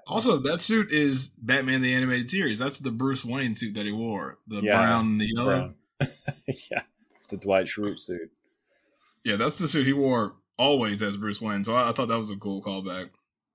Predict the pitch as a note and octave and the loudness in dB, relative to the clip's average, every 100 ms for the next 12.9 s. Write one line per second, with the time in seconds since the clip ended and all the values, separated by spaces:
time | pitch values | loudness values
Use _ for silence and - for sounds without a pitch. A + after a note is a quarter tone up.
0 | - B2+ - - A2+ E2+ - - A#2 G#2+ | 2 2 2 0 0 0 -12 -2 2 4
1 | A2+ G#2 G#2 G2 - F2 D#2+ F2+ E2+ F2 | 2 0 0 0 0 -2 -2 -4 -2 0
2 | D#2 D2+ _ _ _ A2 F#2+ F2 D#2+ D#2+ | 0 -2 _ _ _ 0 2 0 -4 -6
3 | _ _ _ - G#2 G2 F2+ E2+ - F#2 | _ _ _ -2 2 2 0 -2 0 0
4 | F2 D#2+ A#2+ G#2 G#2 - B2 D3 D#3+ D#3+ | 0 0 -2 -2 -2 0 2 2 2 2
5 | D#3 B2 E3+ F#3+ F2+ D#3+ G3 D3 G2+ G2+ | 0 2 2 6 6 6 2 2 0 -2
6 | A2 A#2 A#2+ C#3 C3 - A#2 - - _ | -2 -2 0 0 -2 0 -2 -6 -18 _
7 | F2+ F2+ E2+ E2 G2+ G2 F#2 G2 - E2+ | -2 2 2 2 2 0 2 0 0 -6
8 | D#2 F2+ D#2+ - D#2 D#2+ D2+ D#2+ D#2+ E2 | -2 -2 -2 -6 -6 -4 -4 -4 -8 -8
9 | D#2 - E2+ D#2+ A#2 F#3+ G3 E3+ E3+ E3 | -10 -10 -12 -4 -2 2 2 2 2 2
10 | C#3+ G3+ F#3+ A#2 A2+ A2 C#3 - _ _ | 4 4 4 2 2 0 -4 -12 _ _
11 | _ - G2+ G2 G2 - _ _ _ _ | _ 0 4 4 2 -6 _ _ _ _
12 | _ _ _ A#2+ C3 C3+ C3+ C3+ C3 | _ _ _ 4 6 8 6 4 0